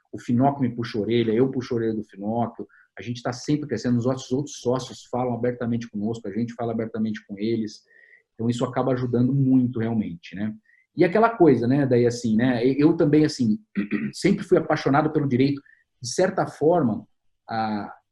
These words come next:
também as circunstâncias acabam levando a gente na nossa vida, né? A gente, infelizmente, a gente deveria ser menos suscetível às circunstâncias, mas as circunstâncias são muito fortes, a gente sabe, elas trazem, elas fazem a experiência acontecer, né? Então, assim, eu sempre fui um cara apaixonado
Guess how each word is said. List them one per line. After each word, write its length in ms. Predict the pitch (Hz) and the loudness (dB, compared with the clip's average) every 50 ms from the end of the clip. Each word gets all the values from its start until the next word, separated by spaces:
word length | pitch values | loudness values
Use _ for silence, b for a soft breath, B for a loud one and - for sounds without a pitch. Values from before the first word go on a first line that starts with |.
| _ _ | _ _
também 280 | 165 156 143 160 185 | 2 4 4 2 2
as 80 | 190 - | 0 0
circunstâncias 640 | - 196 180 - - 156 147 - - 208 208 - - | -2 -2 -4 -2 -4 -6 -4 -2 0 -2 -2 0 -2
acabam 380 | 180 170 - 170 175 175 170 | -4 0 2 2 2 4 4
levando 360 | 160 143 120 120 127 135 131 117 | 4 4 4 4 2 4 4 2
a 60 | 101 | 2
gente 300 | 107 113 110 107 - - | 2 0 -2 -2 -2 -2
na 80 | 107 | -2
nossa 260 | 104 101 101 - 101 90 | 0 0 -2 -4 -6 -8
vida, 320 | - 98 107 110 107 104 | -4 -2 -2 0 0 0
né? 80 | 107 107 | 0 0
A 40 | |
gente, 440 | 104 110 123 123 143 151 156 - - - _ | 0 -2 -4 -2 -2 0 0 0 -2 -6 _
infelizmente, 580 | 135 151 190 180 - 185 156 135 147 165 165 170 | -2 0 0 2 4 4 4 4 4 2 2 0
a 20 | |
gente 120 | 165 - - | -2 0 2
deveria 240 | 165 156 165 165 | 4 4 4 4
ser 140 | 160 - 165 | 4 2 0
menos 500 | 151 143 147 170 202 214 208 202 - - | 2 2 2 4 4 4 4 2 0 -8
suscetível 480 | - - - 175 165 - - 170 160 170 | -10 -2 0 0 0 0 0 -2 0 0
às 80 | 160 | -2
circunstâncias, 540 | - 156 160 - 185 170 - 160 135 - - | -2 -6 -6 -4 -4 -2 0 0 0 0 0
mas 140 | 143 139 147 | 0 0 0
as 80 | 151 - | 0 0
circunstâncias 500 | 190 196 196 175 - 220 220 220 208 - | 0 -2 -2 -2 -2 -4 -4 -2 -4 -4
são 140 | 208 185 | -2 -2
muito 200 | 175 180 180 - | -2 -2 -4 -6
fortes, 300 | _ 120 98 85 85 - | _ -6 -6 -6 -6 -8
a 40 | 104 | -10
gente 120 | 127 - - | -10 -8 -2
sabe, 260 | - 151 135 110 110 | 0 2 2 2 0
elas 200 | 120 123 - - | -2 -6 -6 -2
trazem, 360 | - 151 156 147 120 110 104 b b b b b b b _ | 2 4 4 4 2 0 -6 b b b b b b b _
elas 440 | - 117 123 123 - - - _ _ _ _ _ _ - _ | -4 -4 -4 -4 -4 -10 -14 _ _ _ _ _ _ -2 _
fazem 260 | 175 170 170 139 139 | 4 4 6 6 4
a 60 | 127 117 | 2 2
experiência 420 | 110 - 123 113 110 104 - 107 | 0 0 -2 0 0 -2 -4 -6
acontecer, 560 | - 113 104 104 104 95 - - 95 80 76 | -6 -8 -6 -6 -6 -8 -8 -8 -10 -10 -8
né? 260 | 85 104 117 123 123 - b b b b b b b _ _ | -6 -4 -4 -4 -6 -8 b b b b b b b _ _
Então, 140 | - 147 | 0 2
assim, 340 | 160 151 - 113 107 110 120 | 2 2 2 2 2 4 6
eu 100 | 139 175 | 6 4
sempre 380 | 180 - - 175 196 185 208 190 | 4 4 2 0 0 2 -2 -4
fui 200 | - - 180 180 | -2 -2 -2 -2
um 100 | 170 170 | 0 0
cara 220 | - 143 160 170 | 2 2 2 2
apaixonado 920 | 170 - - 170 165 - - 202 202 180 151 143 147 160 160 156 175 180 175 | 2 2 0 -2 -2 0 0 0 2 2 2 4 4 2 2 0 -2 -4 -4